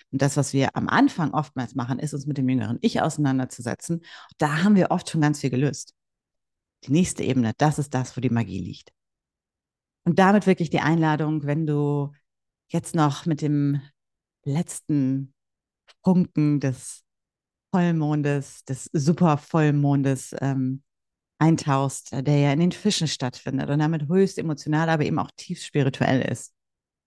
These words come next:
wenn man der Astrologie folgt, wirklich nochmal reinzuspüren, die Themen vielleicht,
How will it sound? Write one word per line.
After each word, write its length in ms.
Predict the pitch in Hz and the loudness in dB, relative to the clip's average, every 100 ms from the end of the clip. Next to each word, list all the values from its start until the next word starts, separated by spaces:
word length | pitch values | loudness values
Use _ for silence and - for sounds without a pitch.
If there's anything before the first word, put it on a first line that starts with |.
| _ _ _ - | _ _ _ 2
wenn 120 | 147 | 4
man 80 | 139 | 4
der 120 | 117 | 2
Astrologie 420 | 123 - 127 123 | -2 -6 -6 -6
folgt, 380 | - 127 139 - _ _ _ _ _ _ | -2 -2 -2 -6 _ _ _ _ _ _
wirklich 340 | - 180 190 160 | 0 0 2 0
nochmal 260 | 156 147 | 2 2
reinzuspüren, 800 | 131 139 143 147 - 139 131 135 | 2 2 0 -6 -4 -2 0 -2
die 180 | 135 180 | -2 -4
Themen 420 | - 220 226 190 | -2 0 2 0
vielleicht, 500 | 160 156 151 147 147 | -2 0 0 0 -4